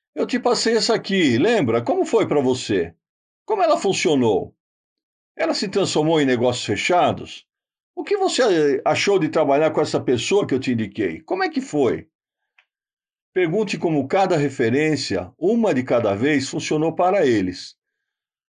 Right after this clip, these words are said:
Passe algum tempo com a referência e faça perguntas sobre como funcionou.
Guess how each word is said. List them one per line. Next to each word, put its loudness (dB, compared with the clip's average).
Passe -2
algum 0
tempo -2
com -2
a 2
referência 0
e -2
faça -2
perguntas -2
sobre -2
como 0
funcionou. -4